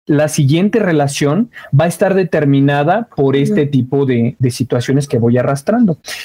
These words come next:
Speaker 1: Ah, bueno,
Speaker 2: Ujú.
Speaker 1: entonces, mira, brevemente, nada más explicarte que hay una canción de, de Miley Cyrus, no
Speaker 2: Ujú.
Speaker 1: sé si la has visto, y
Speaker 2: Sí,
Speaker 1: ese sería,
Speaker 2: la nueva.
Speaker 1: ese, ese, ese para mí sería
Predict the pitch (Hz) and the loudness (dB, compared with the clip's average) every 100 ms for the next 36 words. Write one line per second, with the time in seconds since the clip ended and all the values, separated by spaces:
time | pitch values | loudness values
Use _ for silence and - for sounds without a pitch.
0 | - 185 202 180 202 202 - - 151 170 | -2 0 2 0 0 -4 -8 -6 -2 0
1 | 180 160 147 156 139 123 175 160 131 127 | 0 0 0 2 2 0 0 0 0 0
2 | 131 170 165 156 156 147 - 190 214 202 | 0 2 2 0 -2 -4 -2 0 0 0
3 | 190 151 180 208 - - - - _ _ | -2 -2 -2 -2 -4 -12 -20 -20 _ _
4 | - - 170 185 196 190 165 147 - 165 | -10 -2 0 2 2 0 0 0 0 0
5 | 170 156 139 127 135 180 139 143 156 165 | 2 2 2 0 -2 -2 0 2 0 0
6 | 175 - 156 262 - - _ _ _ 220 | 0 0 0 0 -4 -18 _ _ _ 0
7 | 202 214 220 - 160 160 151 160 - 233 | 2 2 2 0 2 2 2 0 0 -2
8 | - 143 190 240 240 214 190 220 220 226 | 0 0 2 2 0 0 2 2 0 0
9 | 233 226 226 214 220 247 - 240 240 233 | 0 0 0 0 0 -2 -2 -2 -2 0
10 | 247 - 214 220 233 233 214 196 220 226 | -2 0 2 2 2 2 0 2 2 -2